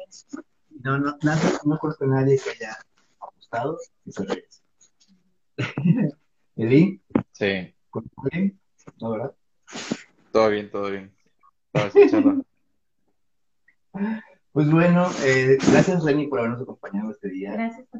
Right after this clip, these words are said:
Speaker 1: ti por
Speaker 2: Este
Speaker 1: avisarme a-, ahorita en la mañana.
Speaker 2: <laughs> Ah, gracias, a ti. Ahorita noche, a medianoche.
Speaker 1: A medianoche, oye, te pasa.
Speaker 2: Sí, la verdad es que
Speaker 1: Aquí estamos
Speaker 2: estamos
Speaker 1: nosotros.
Speaker 2: nosotros ahí trabajando.
Speaker 1: <laughs> Aquí estamos nosotros porque siempre que tengamos oportunidad de hablar de las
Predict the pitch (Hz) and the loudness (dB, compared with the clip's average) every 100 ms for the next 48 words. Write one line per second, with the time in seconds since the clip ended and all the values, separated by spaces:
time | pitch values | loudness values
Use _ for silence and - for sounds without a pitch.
0 | - 233 - 208 226 214 208 220 214 226 | -14 -12 -4 -4 -2 -6 -8 -6 -4 -4
1 | 226 214 - - 202 214 220 202 196 - | -8 -10 -12 -8 -6 -6 -6 -8 -8 -12
2 | - - - 294 302 311 294 339 208 - | -4 -2 0 0 0 0 -2 -2 -4 -4
3 | - 202 320 - 113 120 131 139 139 139 | -4 -2 -2 -2 -2 2 4 6 4 2
4 | - 120 117 117 - 571 - - _ 240 | 2 0 -2 -2 -4 -4 -6 -12 _ -4
5 | 247 254 262 294 302 269 240 247 - 269 | -2 -2 0 4 6 6 6 4 2 4
6 | 240 233 277 311 294 - 302 294 - - | 4 6 6 8 6 6 2 -2 -6 -10
7 | 202 - 190 220 - - - - _ _ | -10 -6 -4 0 0 0 -4 -6 _ _
8 | - - 139 117 143 139 - - 143 143 | -8 0 2 4 4 4 2 2 4 4
9 | 156 - - 131 131 139 - 107 127 135 | 4 -2 -4 -6 -2 -4 -4 -4 -2 -2
10 | 107 92 - 120 131 226 - - 226 - | -4 -10 -8 -6 -2 -4 -4 -2 -2 -2
11 | 208 - - _ _ 370 403 359 254 220 | -6 -4 -10 _ _ -10 -8 -8 -6 -6
12 | 233 240 277 277 220 208 202 226 - 247 | -4 -4 0 0 -2 -6 -8 -12 -12 -14
13 | - 214 _ _ 330 - _ - - - | -14 -16 _ _ -20 -20 _ -16 -12 0
14 | 277 294 302 220 208 233 - - 208 - | 0 0 -6 -4 -4 -4 -6 -8 -10 -14
15 | 190 190 202 202 214 208 208 196 196 202 | -12 -8 -8 -8 -8 -8 -8 -6 -6 -6
16 | 185 180 _ _ 190 185 | -10 -14 _ _ -14 -14